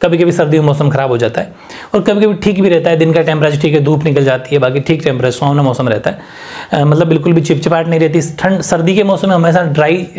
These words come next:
डे होता है, डे बिल्कुल dry होता है, आपने notice किया होगा, जबकि, अ, मौसम जो बारिश का होता है उसमें थोड़ी सी, अ, humidity रहती है। तो ये इस तरीके से बड़ा सुहावना मौसम होता है, लेकिन कभी कभार disturbance हो जाता है जब बारिश भी होती है, और वो कभी कभी बारिश सही भी होती है, जैसे माउट वगैरह के लिए, माउट जो बारिश सर्दी की बारिश क्या बोलते हैं, माउट,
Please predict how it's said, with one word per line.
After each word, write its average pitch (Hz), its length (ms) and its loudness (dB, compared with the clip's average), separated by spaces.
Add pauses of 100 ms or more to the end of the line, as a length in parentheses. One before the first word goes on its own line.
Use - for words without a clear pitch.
(440)
डे 147 140 4
होता 113 240 0
है, 113 60 -2
डे 135 160 0
बिल्कुल 143 460 -2
dry 135 220 0
होता 104 220 -4
है, 95 60 -8
आपने 143 200 0
notice 131 280 0
किया 120 140 0
होगा, 131 200 -2 (560)
जबकि, 165 480 2
अ, 143 160 0
मौसम 151 360 2
जो 175 80 2
बारिश 143 280 0
का - 100 0
होता 160 180 2
है 170 60 2
उसमें 185 200 0
थोड़ी 185 160 0
सी, 190 280 -2
अ, 160 160 4
humidity 143 500 2
रहती 113 280 -4
है। - 340 -8 (160)
तो 151 60 2
ये 147 180 4
इस 147 120 -2
तरीके 131 220 0
से 131 60 0
बड़ा 151 160 2
सुहावना 175 300 0
मौसम 185 220 0
होता 185 180 2
है, 202 60 2
लेकिन 196 180 0
कभी 196 80 0
कभार 196 280 0
disturbance 170 420 -2
हो 165 60 0
जाता 160 200 2
है 175 60 4
जब 160 60 0
बारिश 143 300 0
भी 185 60 4
होती 175 180 2
है, 214 120 -2 (380)
और 180 60 2
वो 208 100 2
कभी 208 220 0
कभी 220 120 2
बारिश 196 300 2
सही 196 300 0
भी 175 100 4
होती 117 240 -2
है, 117 220 -10
जैसे 151 160 4
माउट 143 300 0
वगैरह 123 280 0
के 117 60 0
लिए, 117 220 0
माउट 156 320 2
जो 147 220 2
बारिश 143 440 -2
सर्दी 143 260 0
की 147 60 2
बारिश 151 280 2
क्या 180 100 2
बोलते 170 240 0
हैं, 123 80 2
माउट, 165 260 2